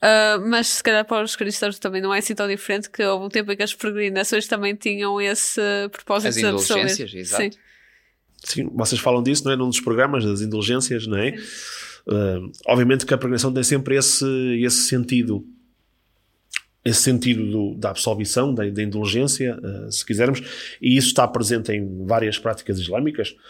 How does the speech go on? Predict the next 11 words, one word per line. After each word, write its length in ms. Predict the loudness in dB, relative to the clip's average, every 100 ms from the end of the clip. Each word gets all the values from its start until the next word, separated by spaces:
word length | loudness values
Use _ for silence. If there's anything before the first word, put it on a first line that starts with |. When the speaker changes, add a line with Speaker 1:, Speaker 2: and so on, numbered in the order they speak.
| -20 -12 -6
Speaker 3:
No 80 |
próprio 280 | -2 -2 0
Ramadão, 460 | 0 0 2 2 0
quando 240 | -2 -4
fazemos 400 | -2 0 0 0
o 60 | -2
jejum, 420 | 0 0 0 -2 -8 0
esse 260 | 4 4
sacrifício 760 | 4 2 2 0 2 0 0 -2
que, 320 | -2 -2 -2 -6
que, 340 | -6 -4 -4